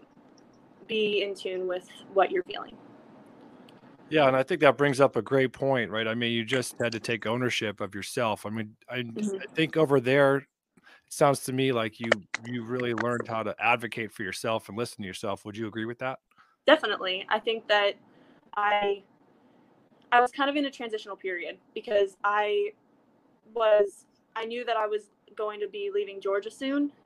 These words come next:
Speaker 1: and I was already ready for my move to Knoxville. And so, I, I mean, I kind of, on a side note, I don't think that,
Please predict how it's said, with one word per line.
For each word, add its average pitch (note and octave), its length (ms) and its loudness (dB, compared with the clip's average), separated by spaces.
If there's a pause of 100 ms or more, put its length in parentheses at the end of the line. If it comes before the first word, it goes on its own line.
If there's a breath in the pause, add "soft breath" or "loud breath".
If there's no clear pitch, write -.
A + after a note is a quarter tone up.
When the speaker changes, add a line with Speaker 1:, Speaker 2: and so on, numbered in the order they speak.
(180)
Speaker 1:
and G#3 460 -2
I G3 160 2
was F#3+ 420 0 (220)
already G#3+ 720 4 (300)
ready G#3+ 260 2
for G#3 120 -10
my G3 140 -6
move G3 260 -4
to G3 80 -18
Knoxville. B3+ 580 -4 (300 loud breath)
And A#3 120 -8
so, A3+ 460 0
I, A3+ 160 2
I A#3 60 -6
mean, A#3+ 120 -6
I A3+ 160 -4 (600)
kind C4+ 220 -4
of, A3 160 -8
on G#3 100 -4
a G#3 60 -20
side G#3+ 300 0
note, G3 180 -2
I G3 80 -2
don't G3 240 -10
think G3 240 -10
that, F3+ 260 -2